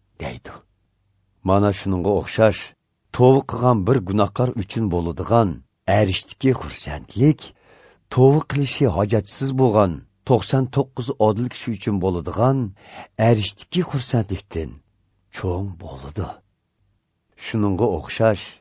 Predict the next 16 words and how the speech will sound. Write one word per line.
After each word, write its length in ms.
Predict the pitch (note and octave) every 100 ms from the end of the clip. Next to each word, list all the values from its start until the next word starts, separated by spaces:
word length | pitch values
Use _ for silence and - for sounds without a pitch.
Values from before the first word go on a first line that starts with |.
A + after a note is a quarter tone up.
| _ _ _ _
agar 320 | G2+ G2+ A#2+ A#2+
bir 160 | A#2+ C3+
ayolning 580 | G2 G#2 G#2 G#2+ F#2+ C#2+ - _ _ _
o'n 200 | A2+ B2+ C3
dona 260 | A2+ B2+
qimmatli 480 | C3 - A#2 A#2 -
kumush 320 | - A#2+ A#2 -
tangisi 440 | G2+ G2+ F#2+ G2
bo'lib, 320 | B2 A#2+ F#2 - _ _ _ _
uningdan 420 | B2+ C3+ B2+ B2 C3+
birini 320 | B2 B2+ A#2+
yo'qotib 400 | F#2+ F#2 - -
qo'ysa, 380 | C#3 C3 - D#2 - _ _ _ _ _
qandoq 360 | - F2 C2+ -
qiladi? 360 | - C3 - C#2 - _ _ _ _ _ _ _
U 140 | F#2